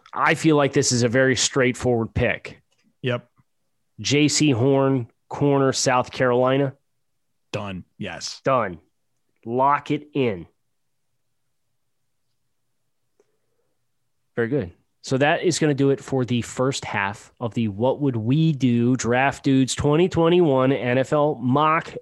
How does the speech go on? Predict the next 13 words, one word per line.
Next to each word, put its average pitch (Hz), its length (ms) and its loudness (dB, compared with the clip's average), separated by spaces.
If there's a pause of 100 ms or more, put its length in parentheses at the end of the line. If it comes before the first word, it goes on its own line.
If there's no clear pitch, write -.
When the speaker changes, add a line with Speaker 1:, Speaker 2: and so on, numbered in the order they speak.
(120)
Speaker 1:
Draft. 104 680 -4 (540)
Chris, 170 380 0
do 147 160 -4
you 156 80 4
mind 151 300 2
giving 147 260 2
us - 180 -4
one 135 380 0 (340)
brief 131 400 -4
read 123 520 -4
through 139 460 -4 (180)
before 120 360 -10
we 120 300 -10